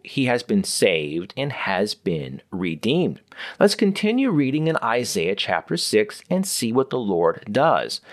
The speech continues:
Isaiah had seen himself as unholy,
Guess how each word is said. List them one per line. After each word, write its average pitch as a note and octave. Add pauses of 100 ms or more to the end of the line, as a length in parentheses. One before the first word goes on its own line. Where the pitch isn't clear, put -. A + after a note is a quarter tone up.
(280)
Isaiah D#3+
had C3
seen D#3
himself C3
as C3
unholy, D#3